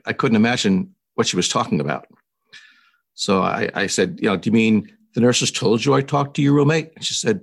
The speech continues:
"No." And then she opened her eyes, looked at me straight in the eye, and said, "I saw you."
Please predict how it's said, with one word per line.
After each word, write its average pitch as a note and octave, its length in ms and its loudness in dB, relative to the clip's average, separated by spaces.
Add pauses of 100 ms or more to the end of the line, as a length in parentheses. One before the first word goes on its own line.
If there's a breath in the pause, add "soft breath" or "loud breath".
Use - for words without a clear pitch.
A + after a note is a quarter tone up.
"No." F2 640 0
And F#2+ 100 -4
then G#2+ 100 2
she - 140 0
opened C3+ 260 0
her B2+ 120 2
eyes, B2 300 -2
looked C3+ 180 0
at B2 60 0
me C3 80 0
straight A#2+ 220 0
in A#2+ 60 -2
the C3 100 2
eye, A2+ 160 0
and G#2+ 120 0
said, A2 380 0 (280 soft breath)
"I F2 140 -2
saw - 480 0
you." D2 340 -4